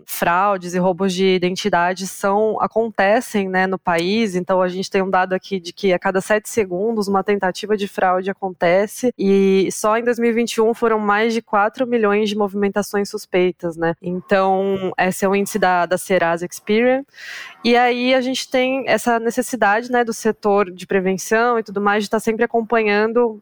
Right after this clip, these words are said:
um ritmo cada vez mais veloz aí, por causa do, do contexto digital, né, que as pessoas estão cada vez mais dependendo da internet pra fazer suas compras, pra acessar conteúdos e tudo mais.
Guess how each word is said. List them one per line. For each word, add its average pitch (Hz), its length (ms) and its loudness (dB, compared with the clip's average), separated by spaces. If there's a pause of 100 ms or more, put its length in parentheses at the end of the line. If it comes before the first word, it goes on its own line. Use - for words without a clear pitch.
um 214 220 0
ritmo 220 320 2
cada 214 220 2
vez 208 240 0
mais 233 260 0
veloz 208 600 2
aí, 196 360 0
por 220 140 0
causa 208 340 2
do, 220 260 2
do 208 100 -2
contexto 208 460 0
digital, 208 720 0
né, 202 160 0
que 196 100 -4
as 185 100 -4
pessoas 190 400 0
estão 196 500 -2
cada 190 240 0
vez 190 240 0
mais 190 200 0
dependendo 190 720 -2 (240)
da 202 140 2
internet 226 800 0
pra 185 300 0
fazer 190 240 -4
suas 196 200 -2
compras, 214 840 2
pra 185 460 0 (120)
acessar 202 360 -2
conteúdos 202 880 0
e 190 40 -10
tudo 190 200 -6
mais. 196 440 0